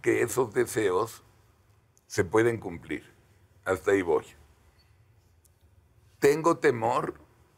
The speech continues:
con sus equipos. Veo muchas revanchismas, revanchistas, veo muchos vengativos y veo muchas malas leches y veo un,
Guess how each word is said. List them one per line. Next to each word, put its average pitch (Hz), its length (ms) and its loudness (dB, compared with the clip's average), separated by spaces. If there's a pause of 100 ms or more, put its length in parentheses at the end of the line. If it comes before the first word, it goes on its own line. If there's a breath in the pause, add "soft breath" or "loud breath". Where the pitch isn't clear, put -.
(120)
con 101 200 0
sus - 420 -10 (260)
equipos. 95 720 -6 (600)
Veo 110 220 2
muchas 117 440 -2
revanchismas, 101 960 -4 (140)
revanchistas, 92 1000 -4 (540 soft breath)
veo 104 240 4
muchos 117 460 0
vengativos 107 920 -4 (880 soft breath)
y 101 100 -2
veo 107 260 4
muchas 107 460 -4
malas 98 380 -4
leches 101 540 -4 (120)
y 92 80 -12
veo 98 200 4
un, 104 220 -4